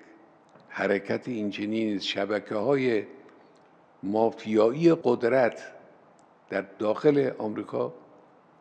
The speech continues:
این شبکه‌ها از بحران‌هایی که در سراسر جهان اتفاق می‌افته، اینها ارتزاق می‌کنند، استفاده می‌کنند. اساساً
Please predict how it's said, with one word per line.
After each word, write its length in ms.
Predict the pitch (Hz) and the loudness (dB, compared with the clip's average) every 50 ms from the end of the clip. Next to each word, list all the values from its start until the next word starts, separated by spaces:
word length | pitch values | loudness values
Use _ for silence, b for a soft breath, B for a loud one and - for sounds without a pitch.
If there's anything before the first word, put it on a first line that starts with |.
| _ _ _ _ | _ _ _ _
این 140 | - - 135 | -4 -4 -4
شبکه‌ها 680 | 131 - 127 117 110 110 107 - - 110 107 113 127 127 | 0 2 0 2 2 0 -4 -2 -4 -4 -2 -2 0 0
از 180 | 120 113 98 95 101 | -2 -2 -4 -8 -4
بحران‌هایی 580 | 107 117 123 98 107 107 104 95 101 123 135 123 | -2 -2 0 0 -2 -4 -4 -4 -2 -2 -2 -2
که 120 | - 127 | -2 -4
در 240 | 113 107 104 101 - - - - - - | -2 -2 -4 -4 -6 -14 -20 -20 -20 -20
سراسر 640 | - - - 101 101 101 101 98 - 131 135 135 131 | -20 -8 -6 -4 -2 -2 -4 -4 -4 -4 -2 -2 -2
جهان 380 | 117 120 110 113 135 131 123 | 0 -2 -2 0 -2 -4 -4
اتفاق 480 | 123 113 104 - 110 104 104 110 104 98 | -6 -10 -10 -10 -8 -6 -4 -4 -4 -4
می‌افته، 340 | 101 101 101 95 - - 113 | -6 -8 -8 -10 -8 -8 -6
اینها 380 | 113 110 104 98 107 110 107 - - b b b b b b b b b b b _ | -6 -6 -6 -8 -10 -12 -14 -16 -20 b b b b b b b b b b b _
ارتزاق 640 | - 98 95 - - - 90 95 117 131 131 107 95 | -10 -10 -10 -10 -12 -20 -8 -4 0 0 0 -2 -4
می‌کنند، 520 | 85 82 80 - 87 80 82 82 80 76 - - - - - _ _ _ _ _ | -8 -10 -8 -8 -10 -8 -8 -8 -8 -10 -14 -20 -20 -20 -20 _ _ _ _ _
استفاده 440 | 98 90 - - 92 85 92 90 95 | -14 -12 -8 -8 -6 -6 -4 -4 -4
می‌کنند. 460 | 92 92 87 - - 98 90 87 85 82 - b b b b b b b _ _ _ _ _ _ _ _ _ _ _ _ _ _ _ _ _ _ _ _ _ _ _ _ _ _ _ _ _ _ _ - | -6 -6 -8 -10 -10 -10 -10 -10 -10 -14 -18 b b b b b b b _ _ _ _ _ _ _ _ _ _ _ _ _ _ _ _ _ _ _ _ _ _ _ _ _ _ _ _ _ _ _ -2
اساساً 580 | - 127 120 - 156 135 - - 165 170 165 156 | 0 0 0 2 -2 -2 0 2 2 2 2 2